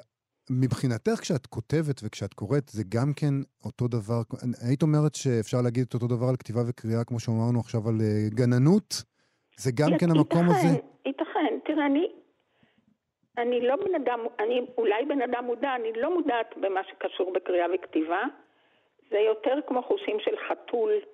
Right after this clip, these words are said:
Speaker 2: מחושים של, אה, בן אדם אינטלקטואלי,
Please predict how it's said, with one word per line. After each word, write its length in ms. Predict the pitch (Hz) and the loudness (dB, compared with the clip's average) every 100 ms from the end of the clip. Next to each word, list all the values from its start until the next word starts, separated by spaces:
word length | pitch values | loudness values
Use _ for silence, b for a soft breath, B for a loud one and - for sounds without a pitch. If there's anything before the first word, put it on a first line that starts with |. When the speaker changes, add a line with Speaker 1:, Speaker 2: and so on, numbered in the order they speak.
| b b b | b b b
Speaker 2:
מחושים 520 | 202 196 - - 202 214 | -8 -2 -2 -2 -4 -2
של, 180 | - 214 196 | 0 2 2
אה, 120 | 196 180 | 2 0
בן 140 | 202 185 | -2 -2
אדם 220 | 180 175 | -2 -4
אינטלקטואלי, 760 | 190 180 180 - 170 160 165 | -2 0 0 0 0 0 -2